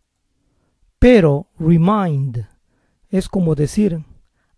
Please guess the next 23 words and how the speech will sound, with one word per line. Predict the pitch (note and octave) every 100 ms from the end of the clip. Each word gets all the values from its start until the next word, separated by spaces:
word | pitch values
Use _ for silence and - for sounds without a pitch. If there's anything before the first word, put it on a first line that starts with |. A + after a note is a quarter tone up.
| -
"hacer | D3+ C#3+ - G#3 A3+
recordar". | - F3+ - C#3 C#3 E3 - _ _ - - - - - _ _ _ _ _ _ _ _ _ _ _
"¿Cuántas | A3+ C4 A3+ F3
veces | F3+ G3 F#3 -
tengo | G3 E3+ -
que | E3
hacértelo | C#3 - G#3+ - E3+ D3+
recordar?". | C3 D3 C#3+ C#3+ D3 B2 A2 _ _ _
O, | - C#3 C3 A#2+ _ _ _ _ _ -
"¿cuántas | F3 F#3 F#3+ E3+ D#3+
veces | F3+ - D#3+ -
tengo | G3+ F3+
que | D3+ D#3
recordártelo?". | D3+ - C#3+ D#3 G3+ - C#3 A#2+ A2+ _ _ _ _ _ _ _ _ _ _ _ _ _ _ _ -
"How | B3+
many | G3+ F#3
times | D3+ G#3 G#3 E3+ -
do | C#3+ D3
I | D#3+
have | C#3 F#3 -
to | E3+
remind | D#3+ D3 F3+ F3+ C#3+
you?". | C3 B2+